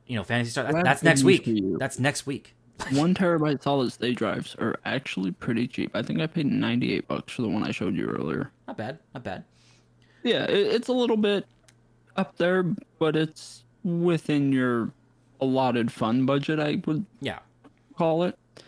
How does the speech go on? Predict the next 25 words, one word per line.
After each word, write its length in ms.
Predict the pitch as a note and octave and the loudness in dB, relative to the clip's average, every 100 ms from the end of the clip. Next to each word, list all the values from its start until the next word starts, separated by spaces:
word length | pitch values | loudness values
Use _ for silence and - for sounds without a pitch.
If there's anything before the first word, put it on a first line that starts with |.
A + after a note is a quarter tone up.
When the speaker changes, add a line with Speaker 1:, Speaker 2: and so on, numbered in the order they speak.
| _ _ _ _ _ _ _ _ _ | _ _ _ _ _ _ _ _ _
Speaker 1:
I 40 | - | -2
pay, 80 | C#3+ | 0
Speaker 2:
Or 160 | A#2 A#2+ | 2 2
Speaker 1:
I, 80 | |
Speaker 2:
close 220 | D#3 C#3+ C3+ | 2 2 0
enough. 300 | C3+ A#2 B2 D3 | 0 0 0 2
Speaker 1:
I, 120 | F3 D#3+ F3 | 2 4 2
I 40 | |
pay 200 | D#3 F3+ | 4 2
myself 520 | E3+ D#3+ D#3+ C#3+ B2+ | 2 0 2 2 0
every 280 | - C3+ C#3+ | -4 -4 -2
paycheck 540 | B2+ A2 - F#2+ G2 | -2 -4 -4 -6 -6
a 60 | - | -8
little 180 | G#2+ A2+ | -6 -4
bit 100 | A#2 | -4
of 60 | G#2+ | -4
money 380 | F#2+ F#2 F#2+ F2+ | -4 -6 -8 -8
to 180 | G#2+ | -8
guilt-free 460 | F2 G#2+ G#2+ - G2+ | -6 -6 -6 -8 -8
spend 260 | - G2+ F#2+ | -6 -8 -8
whatever 180 | F#2+ | -8
the 80 | G#2 | -10
fuck 160 | F#2+ F#2 | -12 -14
I 40 | |
want. 200 | E2 A#1 | -14 -16